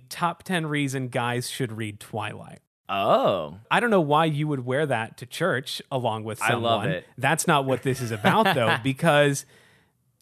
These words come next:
Speaker 1: Twilight was introduced to me by Twilight fans as something that you might say is for girls.
Speaker 2: Right.
Speaker 1: So what was your experience like being not a girl in the,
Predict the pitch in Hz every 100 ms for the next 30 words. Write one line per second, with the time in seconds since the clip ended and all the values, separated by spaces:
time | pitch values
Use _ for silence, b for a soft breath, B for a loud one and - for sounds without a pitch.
0 | - 170 240 262 233 202 - 190 202 151
1 | 160 - - - - 180 156 107 107 117
2 | 156 226 - 320 320 151 120 - 131 120
3 | 117 110 151 143 139 170 156 156 147 127
4 | 120 135 123 117 - 117 113 110 - -
5 | 147 120 107 113 104 104 - - _ -
6 | 151 196 104 117 165 226 247 196 214 -
7 | 196 190 165 180 165 131 147 139 131 127
8 | 139 147 147 127 151 156 107 117 - b
9 | b _ 151 143 135 135 127